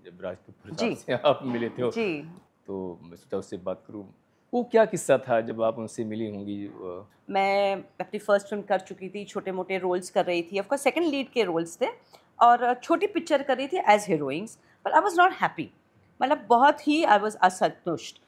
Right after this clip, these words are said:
Speaker 2: तो मुझे लगा मैं इंडस्ट्री छोड़ ही दूँगी, तो ये तो नहीं चलेगा। उस टाइम पे राज कपूर के एक, अ, मतलब, जो बेटी हैं रीमा, उसकी बेस्ट फ्रेंड के फादर मेरे फादर के बेस्ट फ्रेंड थे। फिर उनको पता चला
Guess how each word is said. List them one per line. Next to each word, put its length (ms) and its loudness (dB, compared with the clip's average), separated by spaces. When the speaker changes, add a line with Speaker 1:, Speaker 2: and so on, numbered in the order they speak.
Speaker 2:
तो 60 -2
मुझे 200 0
लगा 260 6
मैं 140 0
इंडस्ट्री 380 -2
छोड़ 320 2
ही 100 -4
दूँगी, 460 -4
तो 220 -4
ये 220 -2
तो 160 -4
नहीं 200 -4
चलेगा। 460 -6
उस 200 -2
टाइम 180 0
पे 120 -2
राज 280 2
कपूर 440 -6
के 80 -6
एक, 460 -6
अ, 140 4
मतलब, 260 -2
जो 140 -4
बेटी 360 -4
हैं 180 2
रीमा, 460 -2
उसकी 460 -6
बेस्ट 480 0
फ्रेंड 260 0
के 120 -2
फादर 460 4
मेरे 400 0
फादर 380 2
के 100 -6
बेस्ट 300 -6
फ्रेंड 240 -6
थे। 80 -16
फिर 80 -4
उनको 220 -4
पता 280 2
चला 380 0